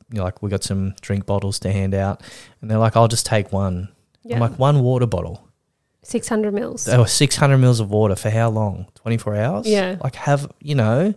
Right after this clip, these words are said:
Speaker 2: Yeah.
Speaker 1: it's okay to have more than one water bottle.
Speaker 2: Yeah.
Speaker 1: There's more water coming.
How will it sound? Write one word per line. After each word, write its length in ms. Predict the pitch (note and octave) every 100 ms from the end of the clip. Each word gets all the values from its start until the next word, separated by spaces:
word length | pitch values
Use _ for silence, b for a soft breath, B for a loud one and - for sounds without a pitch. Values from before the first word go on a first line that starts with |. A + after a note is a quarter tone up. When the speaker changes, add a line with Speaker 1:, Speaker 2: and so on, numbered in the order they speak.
| A#3
Speaker 2:
Yeah. 240 | G#3 - - - _ _ _ _
Speaker 1:
it's 220 | G2+ F#2
okay 400 | C#3+ C3+ - C3+
to 80 | A#2+
have 160 | A#2 A2
more 180 | A2+ A2+
than 120 | A2
one 200 | G#2 G2+
water 220 | G#2+ C3+
bottle. 440 | G#2 F#2 F2+ C3 -
Speaker 2:
Yeah. 240 | A3 F#3+ - -
Speaker 1:
There's 180 | A2 G#2+
more 180 | A#2 A2
water 280 | G#2+ G#2 G2+
coming. 480 | - G2 C3 A#3+